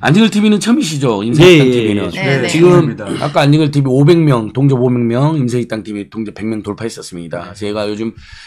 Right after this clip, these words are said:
Speaker 1: 방송 일주일에 한두 번 하니까 많이들
Speaker 4: 네.
Speaker 1: 예전보다는 많이들 오시더라고요. 그래서 나중에 누적은 막 몇만 명씩 보고요.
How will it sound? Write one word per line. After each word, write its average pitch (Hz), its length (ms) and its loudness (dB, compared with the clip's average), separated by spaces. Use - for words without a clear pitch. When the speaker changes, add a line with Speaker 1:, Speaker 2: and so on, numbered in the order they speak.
Speaker 1:
방송 120 300 -4
일주일에 117 280 -2
한두 175 160 -2
번 156 120 0
하니까 151 360 -2
많이들 113 840 0
Speaker 4:
네. 101 240 -16
Speaker 1:
예전보다는 117 500 -2
많이들 110 300 -2
오시더라고요. 98 540 -4
그래서 104 180 -6
나중에 104 480 -8
누적은 120 340 -4
막 98 240 -10
몇만 110 300 -2
명씩 120 240 -4
보고요. 104 420 -10